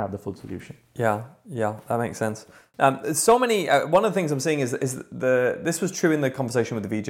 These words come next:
Speaker 2: as well, is how we keep coming back to the same ideas and same threads in every single answer. And I think that's one of the key things to culture, is there's no getting away from it. Like, the, the cultural ideas are intertwined into the fabric of everything you do. So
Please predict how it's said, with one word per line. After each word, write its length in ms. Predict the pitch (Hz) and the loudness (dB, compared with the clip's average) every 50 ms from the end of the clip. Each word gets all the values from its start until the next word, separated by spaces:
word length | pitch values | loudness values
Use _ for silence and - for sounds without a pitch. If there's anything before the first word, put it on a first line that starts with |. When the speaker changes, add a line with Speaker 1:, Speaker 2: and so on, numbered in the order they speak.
| 101 101 98 | 0 0 2
Speaker 2:
as 40 | 104 110 | 2 2
well, 220 | 104 101 101 - - - - - - - - | 2 2 2 -2 -10 -20 -20 -20 -20 -10 0
is 280 | - 139 139 131 - - - 135 | 2 2 2 2 0 -4 -2 0
how 540 | 139 139 139 139 135 135 135 135 131 131 - - - - - | 2 2 4 4 4 4 4 2 0 -4 -10 -20 -20 -10 -2
we 100 | 156 151 | -2 -2
keep 340 | 143 - - 185 185 185 185 | -2 -2 -2 -2 -2 -2 -2
coming 240 | - 160 156 151 143 | -2 -2 -2 2 4
back 160 | 147 123 - - | 4 4 4 2
to 60 | - 135 | -4 -4
the 60 | 123 - - | -4 -2 -2
same 140 | 131 123 120 | 0 0 2
ideas 360 | 120 117 113 117 117 117 113 117 | 0 0 2 4 2 2 2 0
and 60 | 110 - | -6 -2
same 180 | - 113 110 | -2 -2 -2
threads 300 | 104 - - 113 113 113 | -2 0 2 2 2 2
in 120 | 113 107 - | -2 -4 -2
every 320 | - 123 113 120 120 113 | -2 -2 -2 0 -2 -2
single 420 | 107 - - 117 110 107 107 - - | -2 -2 -4 -4 -2 -2 -2 -4 -4
answer. 420 | - 101 98 101 107 - - 131 135 147 - | -4 -6 -6 -6 -6 -4 0 2 2 2 2
And 80 | 139 139 | 0 -4
I 40 | 127 | -2
think 140 | 131 156 - | -2 -2 -2
that's 160 | 147 113 - 135 | -2 -4 -2 -4
one 80 | 123 | -4
of 60 | 117 | -2
the 60 | 113 107 - - | -2 -4 -4 -4
key 120 | 120 110 | -8 -6
things 300 | 104 - 104 104 104 - | -6 -6 -6 -6 -6 -8
to 80 | - 104 | -10 -10
culture, 420 | - - 95 90 - - 82 90 - _ _ - | -4 -4 -4 -4 -4 -8 -14 -14 -14 _ _ -6
is 240 | - 123 120 117 113 107 - - | -2 0 2 2 2 0 -2 -2
there's 140 | 135 131 135 147 | -2 0 2 2
no 40 | 147 143 | 2 4
getting 240 | 139 131 127 120 | 4 2 2 2
away 220 | 110 101 95 95 95 | 0 0 2 0 0
from 180 | 95 - 98 | 0 -2 -4
it. 140 | 92 92 - | -4 -2 0
Like, 160 | - 107 104 - 101 - - | -2 -2 -2 -4 -8 -2 2
the, 140 | 123 110 | 2 2
the 180 | 95 - - 113 | 2 0 -4 -6
cultural 380 | - - 147 135 131 - 127 120 | -2 0 0 0 0 2 4 4
ideas 340 | 113 113 117 113 107 98 - | 4 4 2 0 -2 -2 -4
are 80 | - - 135 147 | -6 -4 -2 -2
intertwined 600 | 151 143 143 143 - - 127 120 117 113 113 107 | -2 -2 -4 -8 -8 -4 0 2 2 2 0 0
into 160 | 110 110 - | -4 -6 -4
the 80 | 107 104 | -4 0
fabric 340 | - 117 107 - - 98 - 98 | 2 2 2 2 0 -4 -2 0
of 60 | 98 | 0
everything 360 | 101 101 113 101 - 107 101 | 0 -2 -2 -8 -6 -6 -6
you 100 | 95 95 | -6 -6
do. 260 | 92 92 101 92 90 87 | -6 -4 -4 -4 -4 -4
So 360 | - - 107 104 101 95 | -2 2 2 2 2 2